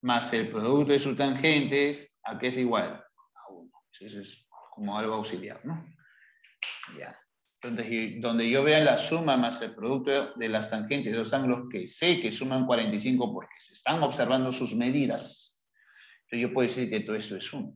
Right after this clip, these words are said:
Pero como acá salió un uno de multiplicar este uno por uno, o sea, la idea era distribuir, uno piensa que si multiplica se hace mucho más largo, pero si no lo intentas no te darás cuenta de lo que vas a obtener,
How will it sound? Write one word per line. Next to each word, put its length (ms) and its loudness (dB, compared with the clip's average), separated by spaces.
Pero 220 0
como 160 0
acá 160 0
salió 220 2
un 100 4
uno 140 2
de 80 6
multiplicar 440 0
este 200 0
uno 200 4
por 160 0
uno, 220 2
o 40 -6
sea, 180 -6
la 100 -4
idea 220 0
era 100 2
distribuir, 640 2
uno 220 2
piensa 320 2
que 80 0
si 100 -2
multiplica 540 2
se 100 -4
hace 140 -4
mucho 300 0
más 180 -2
largo, 520 2
pero 160 -8
si 120 -6
no 120 2
lo 80 2
intentas 420 2
no 140 0
te 80 0
darás 220 2
cuenta 240 0
de 40 2
lo 100 0
que 100 -6
vas 180 -2
a 60 -4
obtener, 520 2